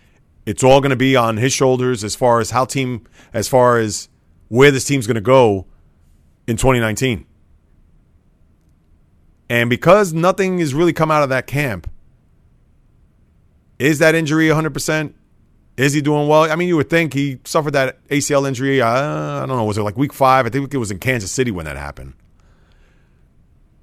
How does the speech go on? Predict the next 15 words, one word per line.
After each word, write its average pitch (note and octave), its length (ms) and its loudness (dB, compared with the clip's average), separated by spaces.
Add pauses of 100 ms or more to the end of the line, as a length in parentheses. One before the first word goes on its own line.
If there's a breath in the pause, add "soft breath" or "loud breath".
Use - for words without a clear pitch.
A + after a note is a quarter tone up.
(120)
So C#3 280 2
that's D3+ 260 2
one F3+ 560 2 (1900)
off E3+ 220 4
the D#3 80 0
cuff D3+ 340 4
or C3+ 220 2
underlying D3 760 2 (880)
theme D#3+ 360 2
that B2+ 120 0
you B2+ 100 0
haven't C#3+ 180 2
really A#2+ 140 0
heard C#3+ 180 2
about, A2 380 0